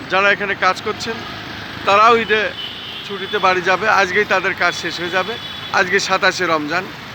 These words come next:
আর কদিন পরে ঈদ। আমি খন্দকার মাসুদুজ্জামান, ধারাবাহিকভাবে আমরা এটা প্রচার করে থাকি এবং রাজধানী ঢাকার বিভিন্ন স্পট আমরা এইভাবে দেখিয়ে যাচ্ছি। আমরা দেখতে পাচ্ছি রাজধানী ঢাকা আজকে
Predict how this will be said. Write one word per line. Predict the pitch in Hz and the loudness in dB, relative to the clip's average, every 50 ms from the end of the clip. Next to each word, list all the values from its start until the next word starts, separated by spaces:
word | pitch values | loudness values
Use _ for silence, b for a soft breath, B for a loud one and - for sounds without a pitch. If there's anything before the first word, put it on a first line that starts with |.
| - - - | -6 -2 0
আর | 185 170 - | 0 0 2
কদিন | 185 175 170 185 185 165 180 | 0 2 2 0 0 0 0
পরে | 185 175 180 170 160 151 | 2 2 2 2 2 2
ঈদ। | 151 135 101 - - - - - - - - - - - - - - - - - - - - - | 0 0 -4 -8 -12 -12 -12 -12 -12 -12 -12 -12 -12 -12 -12 -10 -10 -10 -8 -8 -8 -6 -2 0
আমি | 170 202 214 208 | 2 2 2 2
খন্দকার | 214 208 202 190 202 208 196 190 185 | 2 2 2 2 2 2 2 2 2
মাসুদুজ্জামান, | 180 - - 214 - 185 - 214 214 208 226 240 - - - - - - - - - - - - - - - - - | 0 0 -2 -4 -4 -2 0 0 0 0 0 -4 -4 -8 -10 -10 -8 -8 -8 -8 -8 -8 -8 -8 -8 -8 -6 -2 2
ধারাবাহিকভাবে | 180 196 202 202 214 226 226 196 220 220 196 208 202 196 | 4 6 6 6 6 4 4 4 2 2 2 2 0 0
আমরা | 190 202 196 185 | 0 0 -2 -2
এটা | 151 185 170 156 - - - - - - - - - - - - - - - - | 0 -2 -2 -2 -4 -8 -10 -12 -12 -12 -10 -10 -12 -12 -12 -12 -12 -10 -10 -8
প্রচার | - 185 185 208 214 202 185 - | -6 -6 0 0 0 2 2 2
করে | 214 214 208 214 | 2 2 4 2
থাকি | 220 208 - 254 240 - - - - - - - - - - - - - | 0 0 0 -4 -6 -8 -8 -10 -10 -10 -10 -10 -10 -10 -10 -6 -4 -2
এবং | 180 202 214 190 202 | 0 0 2 4 4
রাজধানী | 202 202 170 196 214 214 208 170 185 | 4 4 4 2 0 0 2 2 2
ঢাকার | 185 170 190 190 180 165 170 | 2 4 2 2 2 0 -4
বিভিন্ন | 185 175 202 208 208 208 208 196 185 | -4 -2 -2 -2 0 0 -2 -2 -2
স্পট | - 214 226 226 220 202 | -2 -2 -2 0 0 0
আমরা | 196 190 202 196 | 0 2 0 0
এইভাবে | 180 170 185 185 196 185 - | 2 2 2 2 2 0 0
দেখিয়ে | 175 - - 170 147 143 | -2 -2 -2 -2 -2 -2
যাচ্ছি। | 135 127 - - - - - - - - - - - - - - - - - - - - - - | -2 -2 -4 -6 -6 -4 -4 -4 -2 -2 -2 -2 -2 0 0 0 0 0 0 0 0 2 2 2
আমরা | 175 196 214 208 214 | 4 4 4 4 4
দেখতে | 208 - 247 240 | 4 4 4 4
পাচ্ছি | 247 226 - - - 180 - - - - - - - - - - - - - - 185 196 | 4 4 4 2 0 0 0 0 -2 -2 -2 -2 -2 -2 -4 -4 -4 -4 -2 2 4 4
রাজধানী | 196 165 165 214 220 220 208 190 | 4 4 4 2 2 2 2 2
ঢাকা | 190 190 185 208 214 202 | 2 2 2 2 2 2
আজকে | 196 - 165 196 | 2 0 0 0